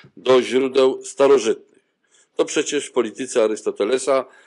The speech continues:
będącej wymowną wykładnią demokracji ateńskiej, na pytanie, kto powinien żąda-, rządzić,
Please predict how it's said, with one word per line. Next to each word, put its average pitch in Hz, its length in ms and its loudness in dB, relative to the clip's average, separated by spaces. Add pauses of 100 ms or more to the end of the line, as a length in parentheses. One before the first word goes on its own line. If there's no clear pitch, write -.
(140)
będącej 123 600 -2
wymowną 147 720 2
wykładnią 131 640 0
demokracji 113 640 -2
ateńskiej, 135 640 -6 (300)
na 123 200 0
pytanie, 135 540 0 (520)
kto 202 360 4
powinien 165 580 2
żąda-, 110 520 2
rządzić, - 720 0